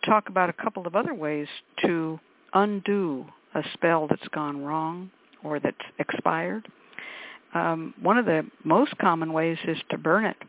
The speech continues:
And you can burn it depending on what the spell is made of or how it's made, a doll, perhaps a petition paper, whatever it may be, you can, um, build a campfire and roast it over the campfire like a marshmallow.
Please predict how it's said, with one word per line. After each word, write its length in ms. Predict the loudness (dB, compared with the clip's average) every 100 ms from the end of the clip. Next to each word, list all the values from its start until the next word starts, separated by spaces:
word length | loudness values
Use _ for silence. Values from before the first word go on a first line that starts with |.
| _ _ _ _ _ _ _ _ _ _ -8
And 120 | 2 2
you 80 |
can 160 | 4 4
burn 180 | 4 4
it 80 | 0
depending 280 | -2 -2
on 120 | -4 -6
what 140 | -6
the 100 | -6
spell 300 | -2 0 -2 -4
is 140 | -6
made 240 | -6 -4
of 200 | -4 -4
or 60 | -8
how 260 | -4 -2 -2
it's 160 | -8
made, 240 | -12 -10 -10
a 80 |
doll, 580 | 0 4 6 6 4 2 -6 -14 -14 -6
perhaps 320 | 2 4 4 4
a 200 | 4 4
petition 460 | 0 0 0 0 0
paper, 540 | 0 0 -2 -2 -2 -8 -20 -20 -20 -20 -16 -10 2
whatever 420 | 4 6 4 2
it 80 | 2
may 220 | 0 -2
be, 420 | -2 -2 -2 -6 -12 -20 -20 -14 -2
you 180 | 0 2
can, 300 | 4 4 2
um, 360 | 0 -2 -4 -8 -20 _ -2
build 160 | 4 4
a 40 | 4
campfire 720 | 2 2 2 4 4 -2 -4
and 120 | 0
roast 220 | 0 -2 -4
it 80 | -2
over 140 | 0
the 60 | -2
campfire 480 | -2 -4 -2 -2 -2
like 180 | -4 -8
a 40 |
marshmallow. 600 | -6 -4 -2 -2 -4 -6